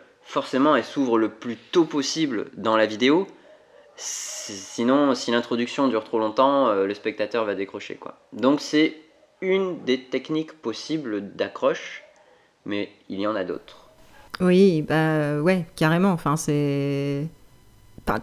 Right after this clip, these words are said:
Speaker 2: toute, toute bonne vidéo YouTube doit, doit commencer par une bonne accroche parce que du contenu, il y en a énormément sur Internet. Donc, pour, euh, ancrer l'attention du public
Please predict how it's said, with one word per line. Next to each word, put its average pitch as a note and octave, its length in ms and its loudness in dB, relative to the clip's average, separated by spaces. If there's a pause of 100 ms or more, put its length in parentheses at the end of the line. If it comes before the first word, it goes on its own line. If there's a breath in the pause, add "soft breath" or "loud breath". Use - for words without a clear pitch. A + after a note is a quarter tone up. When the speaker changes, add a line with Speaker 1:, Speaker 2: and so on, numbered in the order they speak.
(100)
Speaker 2:
toute, G3+ 200 2 (180)
toute G3 240 2 (160)
bonne F#3+ 240 8
vidéo F#3+ 280 10
YouTube F#3+ 420 6
doit, D#3 360 6
doit E3 120 2
commencer E3+ 340 2
par D#3+ 160 0
une D#3 160 2
bonne D#3+ 160 2
accroche - 420 0
parce D3+ 160 0
que C3 480 0
du D#3+ 140 0
contenu, F3+ 340 4
il G3 40 8
y F#3+ 60 6
en D#3 100 4
a C#3+ 100 4
énormément F3+ 480 4
sur F3+ 160 0
Internet. E3 520 2
Donc, D#3 240 0
pour, D3 220 -2
euh, C3+ 240 -2 (960 soft breath)
ancrer G3+ 320 6
l'attention F#3+ 460 6
du F3+ 140 4
public F3 520 0